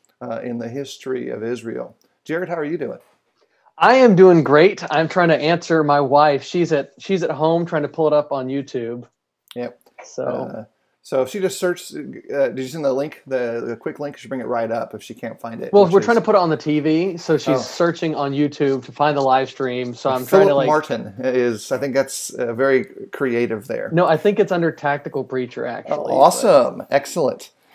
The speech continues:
Speaker 1: Uh, that's
Speaker 2: So,
Speaker 1: good to
Speaker 2: but
Speaker 1: know.
Speaker 2: no, I'm doing great, actually. Um, I'm excited to, to get to talk about one of my favorite books.
Speaker 1: Yeah, this
Speaker 2: So.
Speaker 1: is a fun text,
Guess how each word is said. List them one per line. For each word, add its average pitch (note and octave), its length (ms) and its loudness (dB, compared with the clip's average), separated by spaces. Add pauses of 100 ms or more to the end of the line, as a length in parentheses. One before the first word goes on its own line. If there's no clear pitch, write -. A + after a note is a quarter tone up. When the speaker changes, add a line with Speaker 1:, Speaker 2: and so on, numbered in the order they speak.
(320)
Speaker 1:
Uh, A#2+ 400 4
that's B2 160 0
Speaker 2:
So, E3 100 6
Speaker 1:
good C#3 60 4
to B2+ 60 2
Speaker 2:
but F3 100 10
Speaker 1:
know. C4+ 100 12
Speaker 2:
no, G#3+ 60 8
I'm G#3+ 160 8
doing A#3+ 240 8
great, E3+ 300 6
actually. C3+ 640 2
Um, C3+ 460 -2
I'm C#3+ 220 -2
excited C#3 440 -2
to, B2+ 240 0
to C3 140 -6
get B2+ 180 -8
to A#2+ 80 -16
talk B2 280 -4
about B2 300 -4
one C3+ 80 -6
of B2 40 -6
my A#2 120 -4
favorite A#2+ 260 -4
books. - 500 -8
Speaker 1:
Yeah, A#2+ 160 0
this D#3+ 120 0
Speaker 2:
So. - 60 -6
Speaker 1:
is - 40 -2
a C#3+ 100 4
fun E3+ 520 0
text, - 520 -6